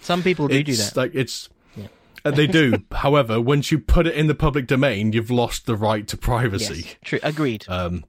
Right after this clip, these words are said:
Speaker 1: What about Twilio's r-, role in all of this? They were providing a layer of security that they then decided to remove.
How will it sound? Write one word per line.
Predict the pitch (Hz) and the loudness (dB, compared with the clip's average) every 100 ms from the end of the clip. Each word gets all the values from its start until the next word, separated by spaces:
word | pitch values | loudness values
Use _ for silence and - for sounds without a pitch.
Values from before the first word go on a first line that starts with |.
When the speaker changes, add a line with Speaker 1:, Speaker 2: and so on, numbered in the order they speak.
| - | -12
Speaker 1:
What | 139 160 - | -4 -4 -4
about | 180 151 135 - - - _ | -4 -2 -2 -6 -16 -20 _
Twilio's | - 214 214 139 127 127 - - | -2 2 2 2 -2 -6 -18 -18
r-, | 151 147 | -16 -4
role | 143 127 117 117 | 0 0 0 -4
in | 123 | -4
all | 127 127 | -2 0
of | 123 117 | -2 -4
this? | 87 - | -8 -4
They | 156 185 | 0 2
were | 202 185 | 2 0
providing | 180 151 156 185 160 110 | -2 0 0 0 0 -2
a | 117 | -2
layer | 131 143 170 185 | 0 0 0 -2
of | - 156 151 | -2 -4 -6
security | - 151 - 190 147 110 - 131 175 - - - | -14 -12 -4 -2 -2 -6 -14 -14 -14 -16 -12 -4
that | 135 139 | -4 0
they | 160 175 | 0 0
then | 160 160 160 | 0 -2 -2
decided | 156 - 131 139 139 135 | -6 -4 -4 -2 -4 -6
to | - 135 | -4 -2
remove. | 131 131 127 87 80 | -2 -2 -2 -4 -12